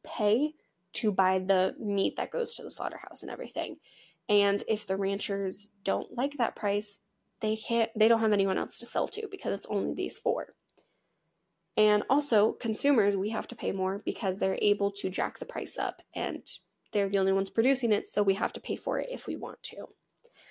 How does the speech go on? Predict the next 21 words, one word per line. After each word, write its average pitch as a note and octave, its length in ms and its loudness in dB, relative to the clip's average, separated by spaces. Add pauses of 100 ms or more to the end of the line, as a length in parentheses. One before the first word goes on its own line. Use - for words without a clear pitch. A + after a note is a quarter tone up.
(280)
Now, A3+ 160 4
collusion D#4+ 560 8
is A#3+ 340 4
illegal G3+ 600 2 (100)
in G3+ 140 0
the F#3 80 2
United F#3 420 0
States, F3 380 0
as G#3 180 -4
well F#3+ 280 0
as - 200 -4
Canada, A3 720 2
I - 20 -12
think - 220 -10
Australia, G3 680 2
and G3+ 160 -6
probably G3+ 380 0
a G#3 60 -2
few - 160 -4
other - 180 -6
compa-, - 320 -14